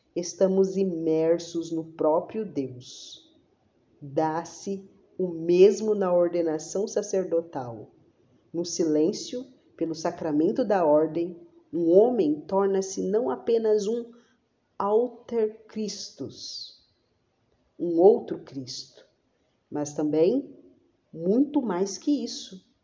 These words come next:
Ele é ipsi Christus,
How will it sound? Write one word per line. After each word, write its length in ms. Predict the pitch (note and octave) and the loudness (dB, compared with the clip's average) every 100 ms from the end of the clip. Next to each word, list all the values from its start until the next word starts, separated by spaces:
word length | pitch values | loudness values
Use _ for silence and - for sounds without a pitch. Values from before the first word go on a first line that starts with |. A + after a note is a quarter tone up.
| _ _ _ _ _ - | _ _ _ _ _ -4
Ele 320 | E3+ E3 E3+ | -2 0 2
é 240 | D#3+ - - | 2 0 -6
ipsi 500 | B3 - - - B3 - | -8 -8 -16 -14 -14 -6
Christus, 1000 | D3+ D3 - - C3 - - - - | -4 -4 -8 -14 -16 -14 -14 -14 -16